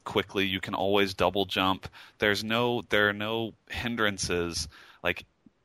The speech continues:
it's just, you just, the movement is free, right? All of the things that you can do with the movement, you can just do them constantly, and there's no, there's nothing artificial stopping you from, like, moving around the map quickly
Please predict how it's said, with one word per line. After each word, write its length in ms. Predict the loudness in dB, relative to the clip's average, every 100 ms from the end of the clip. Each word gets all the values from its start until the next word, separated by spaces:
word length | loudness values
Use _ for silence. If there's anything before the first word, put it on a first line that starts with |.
| -10
it's 200 | -4 0
just, 440 | 0 0 -6 -10 _ _ -10
you 100 | -2
just, 300 | 0 0 0
the 100 | 0
movement 480 | 0 -2 -2 -4
is 120 | -4 -6
free, 440 | -2 0 0 -4 -16 -20 _ -8
right? 180 | -4 0
All 220 | 2 4
of 140 | 2 -2
the 80 | -8
things 280 | -6 -4
that 80 | -2
you 100 | -2
can 160 | -4 -2
do 200 | 0 2
with 120 | 0
the 80 | -2
movement, 440 | -4 -2 0 0 -2 -18 -12
you 120 | -6 -6
can 140 | -2
just 180 | -2 0
do 140 | -2 -2
them 180 | -2
constantly, 800 | -4 0 0 0 -2 2 2 2
and 160 | 0 0
there's 200 | 0 -2
no, 480 | 0 4 4 4 0 -8 _
there's 180 | -2 0
nothing 280 | 0 -2 2
artificial 640 | 4 4 0 -2 -2 -2
stopping 420 | -2 0 -2 -4
you 220 | -4 -4
from, 460 | -4 -2 -2 -4 -10 -16 -16 -6
like, 180 | -6 -4
moving 280 | -6 -4
around 200 | -2 -2
the 60 | -2
map 280 | 0 0 -2
quickly 540 | -6 -6 -4 -4 -4